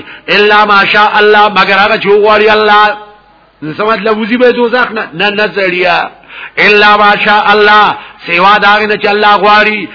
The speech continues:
نو د دوزخ نه به یخ ځای ته بوځي. چې تو سوچ شي، ښه؟ سقر ته. نه، مطلب نه چې الله وغواړي، وبه باسي. ان ربک حکیم علیم،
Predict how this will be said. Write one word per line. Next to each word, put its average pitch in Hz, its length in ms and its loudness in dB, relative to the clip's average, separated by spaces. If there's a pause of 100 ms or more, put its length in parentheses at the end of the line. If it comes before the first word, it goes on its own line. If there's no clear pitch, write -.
(180)
نو 135 60 -10
د 170 120 -4
دوزخ 190 380 -2
نه 202 120 -4
به 208 100 0
یخ 208 260 2
ځای 214 140 0
ته 208 140 -2
بوځي. 208 760 -2 (1900)
چې 196 180 -2
تو 254 160 2 (120)
سوچ 202 260 0
شي، 170 120 -6
ښه؟ 214 180 2 (440)
سقر 208 460 0 (120)
ته. 107 100 -10 (360)
نه، 220 140 2
مطلب 220 340 -2
نه 247 100 -4
چې 226 140 -2
الله 208 240 2
وغواړي، 202 300 2
وبه 170 240 -2
باسي. 131 380 -6 (560)
ان 208 240 0 (140)
ربک 208 280 -2
حکیم 208 560 0
علیم، 208 440 0